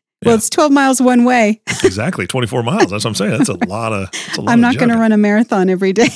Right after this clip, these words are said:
Speaker 2: <laughs>
Speaker 1: Yeah. But think of all the benefits to the earth. Come on, Kim.
Speaker 2: Right.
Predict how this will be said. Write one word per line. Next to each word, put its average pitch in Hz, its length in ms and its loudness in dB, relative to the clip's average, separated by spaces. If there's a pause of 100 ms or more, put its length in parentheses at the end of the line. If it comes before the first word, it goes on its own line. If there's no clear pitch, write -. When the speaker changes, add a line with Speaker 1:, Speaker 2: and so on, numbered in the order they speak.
(140)
Speaker 2:
<laughs> - 200 0
Speaker 1:
Yeah. - 240 0 (1120)
But 196 160 -4
think 190 260 -4
of 156 180 -8
all 156 200 -10
the 147 80 -6
benefits 110 380 -8
to - 80 -8
the 101 120 -10 (120)
earth. 101 420 -10
Come 160 160 -4
on, 90 100 -10
Kim. 180 180 -10 (320)
Speaker 2:
Right. - 400 -2